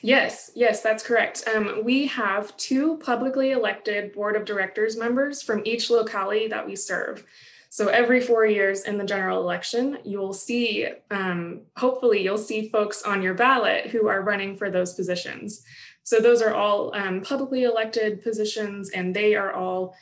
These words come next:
um, all of our directors are, um, representing their localities, and they help us, um, communicate with the Board of Supervisors or town councils, things like that, um, to try to make sure that we are meeting all of the needs that we can.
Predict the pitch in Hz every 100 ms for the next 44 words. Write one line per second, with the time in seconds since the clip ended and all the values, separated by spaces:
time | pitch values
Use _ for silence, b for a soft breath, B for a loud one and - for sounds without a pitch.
0 | B B B - 202 175 - - 226 214
1 | 202 196 190 190 185 180 - - 185 175
2 | 170 170 - 175 170 175 190 196 185 180
3 | 185 185 175 190 - - 220 214 208 202
4 | 196 190 - 175 170 185 185 180 180 -
5 | 180 180 170 170 - - - 175 170 175
6 | 180 180 _ B B B 262 240 247 240
7 | 233 220 202 196 196 190 180 185 - 277
8 | 269 262 254 240 240 233 220 190 - 185
9 | 196 - 254 240 233 220 208 202 - 202
10 | 190 180 180 175 170 - B B B B
11 | - 180 175 185 190 185 180 175 175 -
12 | 175 180 175 - 175 185 175 170 180 185
13 | 180 175 170 180 180 190 - - - -
14 | - - - - 220